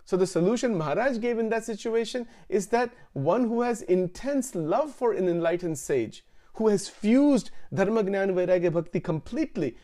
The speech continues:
When you have Dharma, Jnana, Vairagya, Bhakti, all of the energy is fused inside. It, it has been, it has been transmuted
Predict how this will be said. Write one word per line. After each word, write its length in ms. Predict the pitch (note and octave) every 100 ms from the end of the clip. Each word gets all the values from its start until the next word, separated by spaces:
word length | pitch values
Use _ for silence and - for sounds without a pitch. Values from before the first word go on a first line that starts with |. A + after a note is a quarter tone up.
| -
When 160 | E3+
you 80 | A3
have 160 | A#3+ G3
Dharma, 320 | D#3+ G3+ A#3+
Jnana, 300 | F#3+ G3 G3+
Vairagya, 360 | F#3+ G3+ G3 F#3
Bhakti, 360 | A3+ - G3+ -
all 280 | - F#3 B3
of 100 | C4
the 200 | C4 -
energy 560 | D#3 A3+ D4 G3+ G3 G3+ -
is 160 | G3+ -
fused 560 | - B3+ D#4+ D#4+ C4
inside. 540 | - E3+ - C#3+ G#2+ - -
It, 160 | - E3+
it 220 | - F#3+
has 220 | A3+ A3
been, 280 | G3+ B3 A#3 - - - - -
it 160 | - F3
has 160 | G#3+
been 160 | A3 G#3+
transmuted 1120 | - - F3 F3 C3+ D3 F3 C#4 C4 B3 D#3+